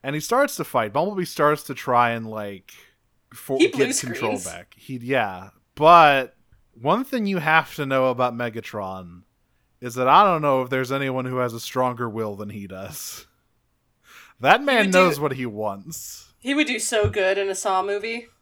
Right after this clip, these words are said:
Speaker 1: Yes. He would, he would, he, <laughs> he would just, he would body all his fucking Saw traps and just walk in and <laughs> kick Jigsaw out a window. He's ready for it.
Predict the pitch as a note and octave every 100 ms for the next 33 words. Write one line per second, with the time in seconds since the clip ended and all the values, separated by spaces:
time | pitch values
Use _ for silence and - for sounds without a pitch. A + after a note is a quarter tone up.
0 | _ _ _ - A#2 B2+ A#2+ F#2+ - -
1 | - _ _ D#3 E3 D#3+ C3+ D3+ G3 F#3+
2 | D#3 D3+ - - - C6+ - - - C4
3 | - B3 - _ - B3+ - A3 - G3+
4 | - A#3 - _ - C#4 - F#3+ C#4 G#3+
5 | B2+ C#3+ C#3+ C#3 C3 B2 A#2+ A#2 B2+ C3
6 | B2 B2+ B2 - A#2+ A#2+ B2 A#2 A#2 A2+
7 | B2+ - D3 C3 C3 _ _ _ _ _
8 | _ - C4 - G#3+ - B3 - - -
9 | F#3 C3 C#3 C3+ - C#3 A#2+ G#2+ G2+ F#2+
10 | - G#2 - _ _ _ _ _ - -
11 | G3 F3 C3+ C3+ A#2+ - G2 E2+ F2